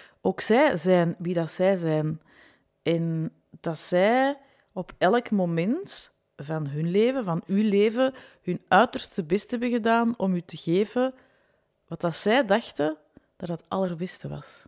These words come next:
Omdat ze niet anders kenden, omdat ze niet anders wisten. En dat heeft er, nee, als je echt hele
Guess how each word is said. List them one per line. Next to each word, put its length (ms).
Omdat 200
ze 120
niet 100
anders 280
kenden, 360
omdat 180
ze 120
niet 80
anders 240
wisten. 480
En 100
dat 40
heeft 380
er, 140
nee, 240
als 140
je 120
echt 260
hele 480